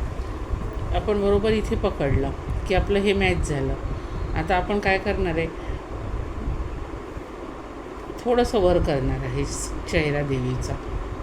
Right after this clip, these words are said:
बरोबर, ही डिझाईन आपण इथे मॅच करणार आहे. आणि हे बघा,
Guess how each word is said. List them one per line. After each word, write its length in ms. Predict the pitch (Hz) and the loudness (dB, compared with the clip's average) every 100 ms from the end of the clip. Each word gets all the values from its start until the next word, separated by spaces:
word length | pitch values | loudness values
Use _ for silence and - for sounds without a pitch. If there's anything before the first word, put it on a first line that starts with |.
| - | -2
बरोबर, 280 | 202 226 233 | 2 4 4
ही 160 | 202 | 4
डिझाईन 360 | 208 214 214 214 | 2 4 6 4
आपण 220 | 196 190 | 2 2
इथे 200 | - 220 | 2 4
मॅच 340 | 202 175 - - | 4 4 2 0
करणार 360 | 143 135 135 | 0 0 0
आहे. 520 | 135 131 131 - - - - - - - | 0 0 0 -2 0 -2 -2 -4 -4 -4
आणि 280 | 160 175 190 - - - - - - - - - - - - - - - - - - - - - - - - - - - - - - | -2 0 0 -2 -4 -4 -4 -4 -6 -8 -6 -6 -6 -6 -6 -4 -2 0 -2 -4 -6 -6 -6 -6 -8 -4 0 0 -2 -4 -4 -4 -2
हे 120 | 160 185 | 2 2
बघा, 280 | 156 139 | 4 2